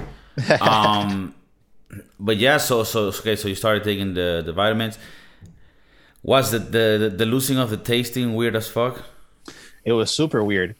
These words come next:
Speaker 1: because, like, like, you would, normally you would, you would, like, I would taste the, the things, and, and that's, like, as, as a big guy, wha-, one of the big, the biggest things about food is, is being able to taste it,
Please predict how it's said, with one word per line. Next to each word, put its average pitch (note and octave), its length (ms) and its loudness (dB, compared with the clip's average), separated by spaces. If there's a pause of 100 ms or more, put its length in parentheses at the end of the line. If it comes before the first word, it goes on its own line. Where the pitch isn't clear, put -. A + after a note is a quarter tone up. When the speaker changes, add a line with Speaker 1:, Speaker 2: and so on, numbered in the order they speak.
Speaker 1:
because, A2 400 2
like, G2+ 400 2 (560)
like, A2 380 0
you A#2 160 -2
would, C#3 100 0
normally C#3 380 2
you C3 180 2
would, B2+ 180 0
you A#2+ 60 2
would, A2+ 180 -2 (440)
like, A2+ 160 2
I A2+ 80 6
would A#2 140 2
taste F3+ 340 2 (100)
the, A2 160 2
the G#2 160 -4
things, G2+ 280 0
and, G2 120 0
and A2+ 220 2
that's, A2+ 180 2 (240)
like, A#2 340 2 (680)
as, A2+ 200 2
as A#2 220 6
a A2+ 80 4
big B2+ 240 2
guy, G2+ 320 2 (680)
wha-, A#2+ 200 2
one B2+ 200 2
of C#3 100 4
the C3+ 60 4
big, B2 420 0
the A#2+ 80 4
biggest C3 260 2
things C3+ 220 2
about G#2+ 260 4
food F3 240 2
is, A2 300 2
is G#2+ 220 -4
being A#2+ 160 2
able A#2 160 4
to G2+ 60 2
taste E3+ 300 2
it, F#2 140 -4